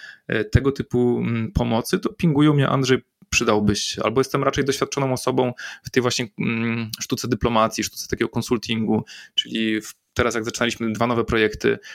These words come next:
to całkiem sporo jest tych sytuacji, gdzie, gdzie dostaję pinga po prostu i to jest zupełnie okej, męczona, dostaje: „Andrzej,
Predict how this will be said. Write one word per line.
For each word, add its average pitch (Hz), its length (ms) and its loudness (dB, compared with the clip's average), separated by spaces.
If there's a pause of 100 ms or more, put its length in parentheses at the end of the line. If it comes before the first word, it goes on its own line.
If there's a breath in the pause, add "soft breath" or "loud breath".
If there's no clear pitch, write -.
(160 loud breath)
to 107 80 -6
całkiem 110 280 0
sporo 120 200 0
jest 110 100 -2
tych - 100 -8
sytuacji, 113 480 0
gdzie, 110 340 0 (300 loud breath)
gdzie 143 140 2
dostaję 175 340 2
pinga 110 380 2
po - 80 -4
prostu 123 260 0
i 120 40 -2
to 120 60 -4
jest 117 60 -6
zupełnie 127 220 2
okej, 117 300 0
męczona, 110 440 2
dostaje: 113 320 0
„Andrzej, 117 420 -2